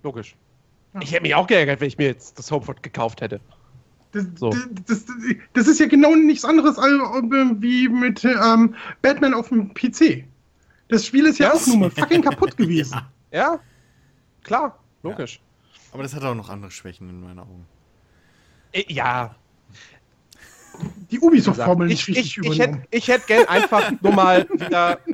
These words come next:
Speaker 1: mehr Spiele, so die, die halt wirklich sind, die, die Witcher drei, wo du merkst, okay,
Speaker 3: Ja.
Speaker 1: da steckt wirklich, da steckt Herzblut drin, das wird nicht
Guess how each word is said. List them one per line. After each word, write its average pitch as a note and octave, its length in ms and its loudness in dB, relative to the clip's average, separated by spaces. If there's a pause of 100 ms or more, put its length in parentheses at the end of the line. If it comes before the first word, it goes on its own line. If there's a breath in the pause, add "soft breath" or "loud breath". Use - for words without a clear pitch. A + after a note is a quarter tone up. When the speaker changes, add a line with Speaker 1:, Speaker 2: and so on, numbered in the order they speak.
(120)
Speaker 1:
mehr F#3 500 2
Spiele, E3+ 680 -2
so D#3 260 -8
die, D#3+ 220 -18
die C#3+ 220 -12
halt D3 180 -6
wirklich E3 260 -8
sind, C#3 300 -8
die, C#3+ 100 -10
die B2+ 240 -10
Witcher C3+ 280 -6
drei, A#2 380 -2 (320 soft breath)
wo D#3 120 2
du D3+ 60 4
merkst, G3 420 0
okay, E3 180 -10
Speaker 3:
Ja. - 80 -4
Speaker 1:
da F3 80 0
steckt G3 380 -10
wirklich, G#3+ 340 -4 (220 soft breath)
da F#3 100 0
steckt - 300 -6
Herzblut A#3+ 500 -2
drin, G#3+ 140 -4
das F3+ 240 -6
wird G3 240 0
nicht A#3+ 240 -2